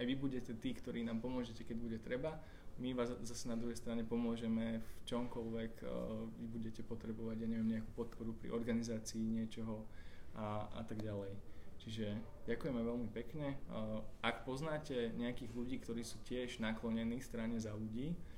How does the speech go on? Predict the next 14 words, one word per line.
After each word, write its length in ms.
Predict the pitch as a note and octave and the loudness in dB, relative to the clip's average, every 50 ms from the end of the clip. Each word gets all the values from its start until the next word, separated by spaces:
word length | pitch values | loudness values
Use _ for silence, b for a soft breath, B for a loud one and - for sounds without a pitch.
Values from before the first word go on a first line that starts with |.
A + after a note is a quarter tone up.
| B B B B | B B B B
a 60 | - | 4
myslíte 400 | A2 A#2 A#2+ - D3+ C3 C#3 C3 | 4 4 4 4 0 0 0 -2
si, 80 | C3+ B2+ | -2 0
že 160 | A#2 B2 A#2+ | 0 2 4
by 60 | B2 A#2 | 4 4
mali 240 | A2+ A#2 B2 C3 | 4 4 4 4
byť 180 | B2 A#2+ A#2 A2 - | 4 2 2 0 0
v 60 | - - | -2 -2
tejto 240 | A#2 A2+ A2+ B2 - | -2 0 0 -4 -6
skupine, 560 | - - - - - A#2 A#2 C3+ F3 F3+ F3 B B B B B B B - | -6 -6 -6 -2 0 2 2 2 2 -2 -2 B B B B B B B -2
tak 160 | A#2+ A2+ A#2+ | -2 -2 -2
ich 80 | A2+ - | -2 2
pokojne 400 | - D3+ D3 E3+ D3+ C#3 B2+ A2+ | 2 2 4 4 4 4 4 4
pozvite. 560 | A2+ A#2+ A#2+ C3 C3+ B2 A#2+ - A2+ G#2+ | 4 2 2 4 2 0 0 0 0 0